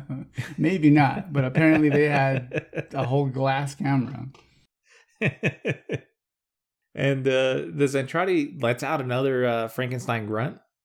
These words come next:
Speaker 2: and is about to walk off with Lisa, uh, before he l-, looks back quizzically to a raising rifle barrel. And old Rick Hunter has somehow summoned the power to raise up a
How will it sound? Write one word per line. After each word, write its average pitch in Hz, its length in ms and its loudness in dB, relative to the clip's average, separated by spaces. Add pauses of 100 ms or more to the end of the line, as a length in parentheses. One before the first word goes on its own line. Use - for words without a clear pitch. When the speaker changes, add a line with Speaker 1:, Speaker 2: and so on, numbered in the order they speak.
(140)
Speaker 2:
and 123 180 -6
is 117 160 -6
about 120 260 -2
to 127 60 -2
walk 113 240 -2
off 107 200 -2
with 101 100 -2
Lisa, 104 640 0 (120)
uh, 110 280 -6
before 320 320 -4
he 359 60 4
l-, 311 100 -2 (180)
looks 277 400 -4
back 226 380 -2 (100)
quizzically 175 600 -2 (520)
to 143 160 0
a 117 100 2
raising 147 540 2
rifle 135 400 -2
barrel. 82 420 -6 (1400)
And 123 140 -4
old 156 300 2
Rick 160 240 -2
Hunter 135 460 0
has 95 180 -6
somehow 139 500 -4
summoned 139 420 0
the 131 60 -2
power 123 460 0
to 101 100 -2
raise 117 420 0
up 120 280 0
a 104 200 0